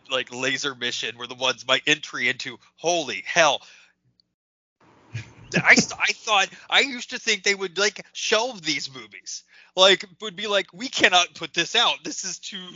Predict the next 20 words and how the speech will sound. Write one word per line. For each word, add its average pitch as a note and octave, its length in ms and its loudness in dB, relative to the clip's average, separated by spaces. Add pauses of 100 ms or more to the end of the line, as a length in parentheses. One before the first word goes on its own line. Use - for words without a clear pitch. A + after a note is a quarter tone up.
(140)
embarrassing D3+ 680 0
and C#3 160 -2
weird." E3 400 2 (260)
No, A#3 380 6 (420)
they D4+ 120 -2
put A4 160 4
'em B3 80 0
out. D#4 420 8 (1120)
<laughs> - 80 -6 (540)
It's - 500 -6
like G#3+ 160 2
the A3 80 0
Minions. F#3+ 640 -4 (1700)
I'm - 300 0
just - 100 -14
gonna C#3 160 0
say C#3+ 220 2
that B2+ 140 -2
to B2+ 140 -6
everything C3+ 360 -8